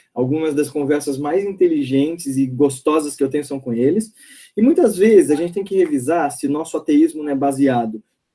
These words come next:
numa decepção com os religiosos e com as doutrinas, ou se é uma convicção verdadeira de que, olha, eu me basto no mundo. A-, aquela frase do livro sobre o Otávio Augusto, né, imperador romano, "A mim, o humano me basta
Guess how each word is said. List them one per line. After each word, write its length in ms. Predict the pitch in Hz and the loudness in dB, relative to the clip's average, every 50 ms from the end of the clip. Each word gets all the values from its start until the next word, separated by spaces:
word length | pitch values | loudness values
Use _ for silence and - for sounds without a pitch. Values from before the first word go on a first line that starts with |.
| _ _ | _ _
numa 200 | - 139 139 139 | -4 0 0 2
decepção 600 | 135 139 131 - 156 - - - - 170 170 160 - _ | 0 0 0 0 -4 -4 -4 -4 -2 -2 -2 -2 -6 _
com 220 | _ 190 208 214 | _ 2 4 4
os 140 | 196 180 160 | 4 2 2
religiosos 920 | - 156 147 139 139 131 127 127 131 127 135 151 180 208 208 226 220 180 165 | 2 2 4 4 4 2 2 2 2 4 4 2 0 -2 -2 -4 -6 -4 -6
e 60 | 160 | -6
com 160 | - 170 160 | -4 -4 -4
as 100 | 151 139 | -4 -2
doutrinas, 760 | 131 139 131 127 131 135 139 160 185 226 277 302 - - - _ _ _ _ _ - _ _ | -2 -2 -4 -2 -2 -2 -2 -2 0 -2 -4 -4 -6 -12 -20 _ _ _ _ _ -20 _ _
ou 120 | - 269 269 | 2 2 2
se 100 | - 370 | 2 2
é 40 | |
uma 140 | 359 339 370 | 0 0 0
convicção 540 | 370 403 403 359 349 349 - - 311 285 359 | 0 0 4 4 4 2 2 0 -2 -2 0
verdadeira 560 | 311 311 262 294 277 233 208 214 233 202 170 | 0 0 0 0 0 4 4 4 4 4 2
de 140 | 147 147 147 | -2 -4 -6
que, 200 | - - 160 156 | -4 0 2 4
olha, 280 | 175 190 175 151 139 139 | 4 4 4 2 4 4
eu 120 | 147 165 185 | 2 2 0
me 80 | 220 233 | -2 -4
basto 400 | 160 151 156 175 190 - - 208 | -4 -4 -6 -6 -6 -8 -10 -10
no 100 | 202 180 | -8 -6
mundo. 300 | 143 143 170 180 147 135 | -4 -4 -4 -2 -2 -2
A-, 220 | 127 123 123 123 120 117 - 120 | -4 -4 -6 -8 -10 -12 -14 -18
aquela 320 | - _ 139 139 139 135 | -10 _ -2 -2 -2 -2
frase 380 | - 139 135 139 131 127 123 - _ _ _ _ | -2 -2 -2 -2 -2 -4 -8 -10 _ _ _ _
do 200 | _ _ 123 127 | _ _ -2 2
livro 340 | 123 139 135 123 127 127 127 | 4 4 4 4 2 0 0
sobre 300 | - 131 123 123 127 131 | 0 -2 0 2 2 2
o 440 | 127 123 120 117 117 117 113 110 110 | 2 4 4 2 2 2 0 0 -4
Otávio 400 | 120 117 - 139 135 131 131 131 | -4 -2 0 0 0 2 2 0
Augusto, 340 | 120 110 135 131 127 - - | 2 2 2 0 0 -2 -6
né, 60 | 123 | -8
imperador 320 | 117 - 123 120 117 120 120 | -6 -4 -4 -2 -2 -2 -4
romano, 280 | 120 120 120 120 123 | -6 -6 -6 -6 -4
"A 80 | 127 127 | -4 -4
mim, 440 | 123 127 143 165 202 226 254 277 - _ _ _ _ - - - - _ _ | -2 0 0 0 2 2 2 0 -2 _ _ _ _ -20 -20 -20 -20 _ _
o 200 | - 143 147 151 | 6 8 10 10
humano 360 | 147 143 143 151 151 156 160 151 | 8 8 6 4 4 4 2 2
me 120 | 147 151 | 2 2
basta 640 | 143 127 139 131 131 - - - - 113 113 - | 4 4 4 4 4 2 -4 -10 -10 -10 -10 -10